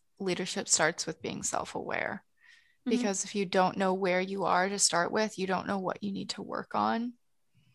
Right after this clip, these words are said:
Speaker 2: Mm-hmm.
Speaker 1: Um, which is really, really hard. <laughs> Um, I think, 'cause when I was younger, um, I'm with you.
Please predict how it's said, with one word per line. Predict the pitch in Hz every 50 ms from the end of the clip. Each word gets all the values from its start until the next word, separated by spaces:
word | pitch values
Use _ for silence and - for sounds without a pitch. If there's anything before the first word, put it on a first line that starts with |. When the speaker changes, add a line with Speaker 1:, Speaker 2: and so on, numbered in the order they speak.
| _ _ - - -
Speaker 2:
Mm-hmm. | 240 226 214 214 214 - - _ - - - - - - - _ _ -
Speaker 1:
Um, | 226 208 202 196 185 175 165 - - 214 - _ _ _ _ _ _ _ _ _ - - _
which | - 208 208 202 - -
is | 202 190 185 180 180 190 196 202 202 - - - - _ _ _ -
really, | 196 196 190 190 202 226 254 240
really | 202 - 185 180 175 175 180 185 185 190 185 - _ _ _ _
hard. | - - - - - - - - - - 233 262 269 - - -
<laughs> | - - - - 254 247 - 285 - -
Um, | 233 226 214 202 180 160 - - - - - - - - - - - - - _ _ _ -
I | 175 175 180 190 196
think, | - - 240 247 254 262 - - _ _ - - - -
'cause | - 240 202 220
when | 226 214
I | - 185 202 226 262
was | 311 330 302 - -
younger, | 143 147 165 180 175 175 165 135 120 160 180 - _ _ _ _ _ _ _ _ _ _ _ _ _ _ _ _ _ - - -
um, | 247 233 214 190 185 180 - -
I'm | 208 220 208
with | 185 185 - -
you. | - - -